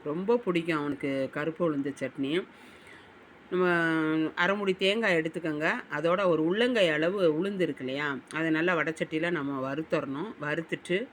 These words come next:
ரொம்ப வறுத்துறாதீங்க, டேஸ்ட்டு போயிரும். அஹ், நமக்கு அந்த வாசம் வர்றப்பயே நம்ம வந்து அடுப்பை ஆஃப் பண்ணிடணும்.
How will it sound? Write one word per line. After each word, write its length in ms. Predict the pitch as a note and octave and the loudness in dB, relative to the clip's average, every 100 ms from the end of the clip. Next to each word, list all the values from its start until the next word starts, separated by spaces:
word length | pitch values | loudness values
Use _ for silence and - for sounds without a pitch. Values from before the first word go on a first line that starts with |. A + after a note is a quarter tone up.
| - - | -14 -8
ரொம்ப 400 | D3+ G3 A3 D#3+ | -4 0 2 2
வறுத்துறாதீங்க, 760 | D#3 F3 D#3 C#3+ C#3+ D3 F#3+ - - - - - - - | 0 0 0 0 -2 0 -2 -6 -18 -20 -20 -20 -16 -2
டேஸ்ட்டு 420 | E3+ F#3 - - - | 0 0 -2 -4 0
போயிரும். 540 | D3 D3+ C3+ D#3+ A#3+ - - - - - - - - - - | 0 2 0 -4 -6 -12 -20 -20 -20 -20 -20 -20 -20 -20 -8
அஹ், 120 | E3 | -2
நமக்கு 360 | F3 E3+ E3 D#3+ | 0 0 0 -2
அந்த 160 | D#3 | 0
வாசம் 480 | D3 E3 A3+ B3 A3+ | 2 4 4 2 0
வர்றப்பயே 720 | E3 E3+ F#3+ F#3 F#3 G3 B3+ | 0 2 2 4 2 4 4
நம்ம 240 | A#3+ D#3+ D3+ | 4 0 2
வந்து 400 | D#3 E3 B3 D#3+ | 2 4 4 2
அடுப்பை 400 | C#3+ C#3+ D#3 D3 | 0 -4 -2 -2
ஆஃப் 260 | C#3 C#3+ | -2 -2
பண்ணிடணும். 540 | C#3+ C#3 C3 C3 E3+ | -2 -2 -2 -4 -4